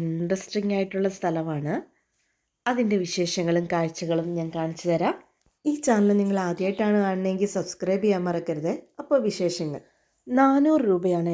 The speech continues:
എൻട്രൻസ് ഫീ. സീനിയർ സിറ്റിസൺ ആണെങ്കിൽ മുന്നൂറ്റി അൻപത്. പത്ത് വയസ്സിന് മേളിലുള്ള കുട്ടികൾക്ക് നാനൂറ് രൂപ തന്നെയാ ട്ടോ.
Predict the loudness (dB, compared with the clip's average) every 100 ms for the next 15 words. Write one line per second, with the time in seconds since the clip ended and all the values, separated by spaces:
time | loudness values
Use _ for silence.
0 | -2 -2 -4 -4 -10 -8 -8 -8 _ _
1 | _ _ _ _ -2 2 4 4 2 -4
2 | -6 -6 -4 -2 -2 -2 -2 -2 -6 -6
3 | _ _ -4 0 2 2 2 0 0 -2
4 | -4 -8 -14 _ _ _ _ _ _ _
5 | _ -6 -6 0 2 4 2 0 -2 0
6 | 2 2 2 0 -2 -4 -2 0 0 -2
7 | -6 -8 _ _ -10 -4 0 2 2 0
8 | -2 -2 -2 -4 -4 -6